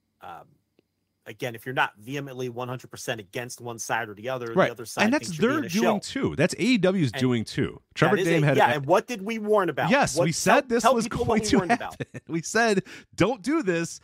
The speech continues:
Speaker 2: if you have a Punk show and a non-Punk show." This is going to be uncomfortable for everybody involved, from, from, from fans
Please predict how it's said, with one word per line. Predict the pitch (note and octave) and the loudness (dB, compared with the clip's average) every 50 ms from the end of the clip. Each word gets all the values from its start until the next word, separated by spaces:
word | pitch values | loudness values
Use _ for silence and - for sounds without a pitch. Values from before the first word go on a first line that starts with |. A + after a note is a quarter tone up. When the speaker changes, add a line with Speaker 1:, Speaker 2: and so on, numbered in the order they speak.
| _ _ _ - | _ _ _ -8
Speaker 2:
if | C#3 C3+ - | -8 -6 -4
you | D#3+ E3 | -2 0
have | D#3+ G3 F3+ F3 F3 F3 D#3+ - | 2 4 4 4 4 2 -2 -4
a | D3 D#3 D#3 D3+ - | -2 -2 0 0 -2
Punk | - - - A#3+ C#4 - | -4 -4 -6 -4 -4 -4
show | - - - G#3+ G#3+ G#3+ G#3 | -2 0 2 2 2 2 0
and | E3 D#3 | 0 -2
a | D3 | -2
non-Punk | D3 D#3 D#3 D#3+ F3+ F3 - - C#3 A#2+ G#2+ | -2 0 0 0 0 0 -2 -2 -2 -2 -2
show." | - - A#2+ G#2+ G#2 G#2 G#2 - - _ _ _ _ _ _ _ _ | -4 -2 0 0 2 0 0 -4 -6 _ _ _ _ _ _ _ _
This | - B2 D#3+ E3+ G#3+ | -2 0 0 2 0
is | G3 D#3+ | 0 0
going | - F#3 F3+ E3+ | 2 2 2 0
to | - - F3 | 0 -4 -8
be | C3 E3 D#3+ C#3+ C#3+ - | -6 -6 -6 -6 -6 -6
uncomfortable | C#3 C3+ A#2+ - - E3+ E3 - D3 C#3 C3 | -6 -6 -6 -2 0 0 0 0 2 0 0
for | A#2 - B2 G#2+ - _ _ - | 0 0 -2 -2 -2 _ _ -2
everybody | C3+ F3 G#3+ A#3 G3+ G3 A3+ G#3 E3+ F#3+ F3+ F3+ F3+ | 0 2 2 2 0 0 -2 0 0 0 2 2 2
involved, | E3 D#3 B2+ B2 B2+ A#2 F#2+ E2 D2 - - | 0 0 2 2 2 2 2 0 -2 -8 -10
from, | - - A#2+ A2 - | -6 -4 -4 -4 -4
from, | - - B2 A2 G2+ - | -4 -4 -4 -4 -4 -2
from | - A2 F#2+ F2 | 0 0 0 0
fans | - - - G3 F#3+ F#3+ F3+ F3+ F3 F3 F3 E3 - | 0 2 2 4 4 4 2 2 0 -2 -2 -6 -10